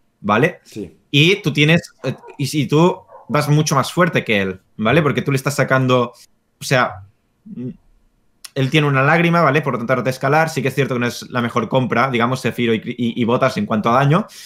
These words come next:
Speaker 1: pero tú sigues siendo más fuerte que él. Tienes el Ignite, tienes todo, ¿vale?
Speaker 2: Sí.
Speaker 1: Entonces, aquí, él literalmente puede avanzar, tirarte E, Q, tradearte y tú no, te, no le puedes devolver de, nada de vuelta.
Speaker 2: Claro.
Speaker 1: ¿Vale?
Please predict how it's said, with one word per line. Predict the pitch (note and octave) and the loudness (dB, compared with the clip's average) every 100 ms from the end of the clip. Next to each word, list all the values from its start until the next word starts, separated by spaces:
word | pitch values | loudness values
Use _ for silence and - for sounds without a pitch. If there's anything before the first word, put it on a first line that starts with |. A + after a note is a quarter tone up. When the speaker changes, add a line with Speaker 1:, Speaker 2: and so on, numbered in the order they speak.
| - | -6
Speaker 1:
pero | - A#2 | -2 0
tú | C3+ | 0
sigues | D3 C#3 | 0 0
siendo | - C3+ A#2+ | 2 0 2
más | A2+ | -2
fuerte | - C3+ A2+ | 0 2 2
que | G2 G2+ | 0 0
él. | F2 | 0
Tienes | A#2 A2+ | -2 0
el | A#2 | 0
Ignite, | B2+ C#3+ C3+ B2+ | 0 2 0 0
tienes | A#2+ G#2+ | -2 -2
todo, | G#2+ G2 F#2+ | -4 -4 -2
¿vale? | A#2+ F3 - | -2 -2 -8
Speaker 2:
Sí. | - F#2+ | -12 -2
Speaker 1:
Entonces, | D3 C#3+ C3 A#2+ - - _ _ - | 2 2 2 0 -2 -14 _ _ -6
aquí, | A#2+ D#3 F#3 A#3+ - _ _ _ _ _ _ | -2 4 4 2 -4 _ _ _ _ _ _
él | C#3+ F#3 - - | 0 0 -2 -4
literalmente | C3 C#3 C#3+ D#3 D#3+ | 0 2 4 2 0
puede | E3 C#3 | 0 2
avanzar, | B2 B2 B2 D#3+ G3 G#3 | 4 2 0 0 0 0
tirarte | C#3 B2 B2+ A#2+ C#3+ | 0 0 2 0 2
E, | E3 G#3 - - | 2 2 -4 -2
Q, | E3 A3 A3+ | 2 2 0
tradearte | - C3 C3+ D#3+ E3 G#3 | -2 2 4 2 2 0
y | C#3 | 0
tú | D3 | 0
no, | C#3 | 2
te, | C#3 C3+ | 0 0
no | C3 B2+ B2 | -2 0 0
le | |
puedes | - A2+ | 0 -4
devolver | A#2+ G#2+ G#2+ G#2 | -2 -2 -2 -2
de, | G#2+ G#2 | -4 -2
nada | A#2 G#2+ | 0 0
de | G#2 | 0
vuelta. | A2 A#2+ F2+ F#2+ - _ _ _ _ _ | 0 -2 -2 -8 -10 _ _ _ _ _
Speaker 2:
Claro. | G#2+ F#2+ F2 _ _ _ _ _ - | -12 -10 -12 _ _ _ _ _ -6
Speaker 1:
¿Vale? | G#2 G#2+ | -2 0